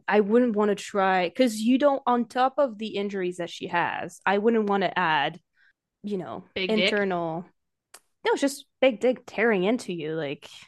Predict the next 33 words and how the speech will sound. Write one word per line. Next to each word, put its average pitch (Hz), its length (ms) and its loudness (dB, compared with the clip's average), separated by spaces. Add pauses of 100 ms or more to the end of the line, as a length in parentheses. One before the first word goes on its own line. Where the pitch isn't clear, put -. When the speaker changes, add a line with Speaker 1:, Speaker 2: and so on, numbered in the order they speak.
(800)
Speaker 2:
I 220 160 0
mean, 175 440 0
she's, 294 440 -2
she 285 540 4
Speaker 1:
is 254 140 8
this 311 180 6
Speaker 2:
doesn't 262 120 6
Speaker 1:
really 277 240 10
the 214 80 6
Speaker 2:
seem 240 100 10
to 247 60 10
Speaker 1:
moment 240 140 10
Speaker 2:
mind 220 160 8
Speaker 1:
to 165 120 6
Speaker 2:
it. 180 60 4
Speaker 1:
do 208 100 0
this 196 160 -2
kind 202 220 0
of 165 80 -2
experiments? 175 720 -6
You 277 40 4
Speaker 2:
No, 349 280 6
Speaker 1:
know? - 0 -
<laughs> 254 60 2
Speaker 2:
it's 302 160 0
absolutely 349 840 4
not, 220 420 0
but 247 140 -2
she's 311 240 -4
gonna 330 320 2
do 220 180 2
it 311 80 -2
anyway. 359 760 -2